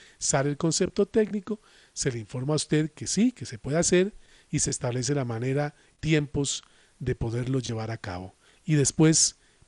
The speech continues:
va a darse cuenta usted de la inteligente decisión que tomó, llevándose de plano todas aquellas versiones, por fortuna cada día menos expuestas a la opinión pública por el grado de mito e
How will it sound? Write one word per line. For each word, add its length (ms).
va 160
a 40
darse 380
cuenta 320
usted 420
de 140
la 80
inteligente 760
decisión 500
que 140
tomó, 400
llevándose 960
de 180
plano 440
todas 400
aquellas 420
versiones, 580
por 200
fortuna 600
cada 300
día 340
menos 840
expuestas 720
a 40
la 80
opinión 320
pública 560
por 160
el 80
grado 380
de 140
mito 460
e 240